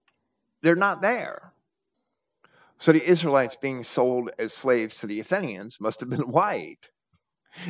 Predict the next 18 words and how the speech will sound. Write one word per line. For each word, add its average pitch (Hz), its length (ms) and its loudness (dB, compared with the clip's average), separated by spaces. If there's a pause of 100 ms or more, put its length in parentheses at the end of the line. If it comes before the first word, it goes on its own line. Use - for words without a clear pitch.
There 147 160 6
are 196 140 2
no 151 160 4
niggers 147 520 0
in 143 80 0
Athens 107 480 -4
in 113 100 -4
the 113 60 -4
time 131 220 -2
of 139 80 -10
Christ, - 640 -6 (800)
or, 135 120 6
or 156 200 10
for 156 200 4
another 165 400 -2
several 98 560 -4
hundred 98 380 -4
years. - 500 -18